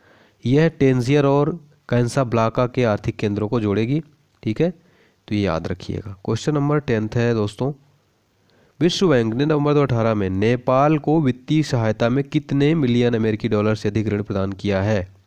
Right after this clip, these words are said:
वन फिफ्टी फ़ाइव मिलियन डॉलर, ठीक है, वन फिफ्टी फ़ाइव अमेरिकी मिलियन डॉलर। आपको बता दें कि वर्ल्ड बैंक ने चौदह नवंबर दो हज़ार अठारह को नेपाल को वित्तीय सहायता में वन फिफ्टी फ़ाइव मिलियन अमेरिकी डॉलर से अधिक ऋण प्रदान किया है,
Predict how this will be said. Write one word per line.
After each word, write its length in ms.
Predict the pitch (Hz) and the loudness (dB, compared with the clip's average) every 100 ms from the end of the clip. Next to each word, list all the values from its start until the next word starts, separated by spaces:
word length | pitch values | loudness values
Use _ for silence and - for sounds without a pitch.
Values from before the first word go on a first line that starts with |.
| _ _ _ _ _ _ _ _ _ _ _ _ - | _ _ _ _ _ _ _ _ _ _ _ _ -4
वन 300 | 107 123 135 | 0 2 0
फिफ्टी 380 | 120 110 - 113 | -4 -6 -4 -4
फ़ाइव 420 | - 98 101 107 - _ _ _ _ _ _ - | -2 -2 0 -2 -8 _ _ _ _ _ _ -8
मिलियन 300 | 101 98 98 | -2 0 0
डॉलर, 220 | 92 90 | -2 -2
ठीक 240 | 90 120 139 | -2 -2 -2
है, 160 | 156 143 | -4 -4
वन 100 | 107 | -8
फिफ्टी 280 | 104 107 110 | -6 -6 -4
फ़ाइव 220 | 110 107 104 | -2 -4 -4
अमेरिकी 340 | 104 98 - | -4 -4 -6
मिलियन 220 | 101 101 98 | -6 -4 -2
डॉलर। 240 | 92 87 - _ _ _ - | -2 -4 -8 _ _ _ -12
आपको 180 | 104 117 | -6 -2
बता 160 | 117 123 | 0 0
दें 120 | 143 | 0
कि 120 | 143 | -2
वर्ल्ड 300 | 117 135 143 | 2 4 4
बैंक 260 | 131 131 135 | 2 2 0
ने 100 | 156 | 0
चौदह 240 | 131 127 | 2 2
नवंबर 180 | 127 131 | 0 0
दो 80 | 123 | 0
हज़ार 40 | |
अठारह 200 | 120 120 | 0 0
को 280 | - 160 175 | 0 -2 0
नेपाल 500 | 123 120 123 127 131 | 0 0 0 0 0
को 160 | 147 | 0
वित्तीय 320 | 120 117 - 127 | 0 -2 -2 -2
सहायता 360 | 113 107 110 | 0 0 -2
में 180 | 98 92 - _ - - _ _ _ _ - | -2 -4 -10 _ -20 -20 _ _ _ _ -4
वन 260 | 117 147 151 | 0 2 0
फिफ्टी 320 | 139 127 147 | -2 0 -2
फ़ाइव 300 | - 127 131 | 0 0 0
मिलियन 300 | 120 120 117 | 0 0 0
अमेरिकी 320 | 110 107 117 | 0 -2 0
डॉलर 280 | 110 104 110 | 0 2 0
से 160 | - | -2
अधिक 200 | 104 107 | -2 -2
ऋण 140 | 110 104 | -2 -4
प्रदान 300 | 101 98 107 | -2 -2 -2
किया 220 | 123 123 | -2 0
है, 140 | 135 | 0